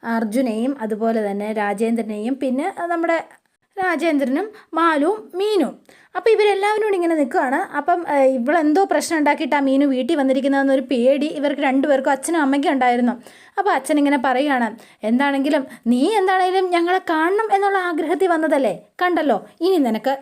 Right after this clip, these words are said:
തിരിച്ചു പോകാം" എന്ന് തന്നെ പറഞ്ഞു. "അല്ല, ഏതായാലും ഞാൻ നിന്നെ രാവിലെ വീട്ടിൽ കൊണ്ടുവിടണം, മേനക്കേടാ. അതിനേക്കാൾ നല്ലത് നീ അർജുൻ്റെ ഒപ്പം ഇപ്പം പോകുന്നതാ."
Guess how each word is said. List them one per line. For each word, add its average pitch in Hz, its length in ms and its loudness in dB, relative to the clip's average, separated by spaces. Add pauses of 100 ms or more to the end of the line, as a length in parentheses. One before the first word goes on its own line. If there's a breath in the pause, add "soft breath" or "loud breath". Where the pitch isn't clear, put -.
തിരിച്ചു 247 240 -2
പോകാം" 240 420 -2 (100)
എന്ന് 220 260 0
തന്നെ 220 120 0
പറഞ്ഞു. 208 340 -4 (460 loud breath)
"അല്ല, 247 320 -2 (240 loud breath)
ഏതായാലും 269 800 2 (320 loud breath)
ഞാൻ 240 380 0
നിന്നെ 269 300 2
രാവിലെ 247 540 0
വീട്ടിൽ 269 320 0
കൊണ്ടുവിടണം, 277 560 2 (180)
മേനക്കേടാ. 220 720 0 (340 loud breath)
അതിനേക്കാൾ 285 600 0
നല്ലത് 214 480 2 (140)
നീ 202 320 0
അർജുൻ്റെ 269 460 0
ഒപ്പം 277 300 -2
ഇപ്പം 262 360 -2
പോകുന്നതാ." 294 520 2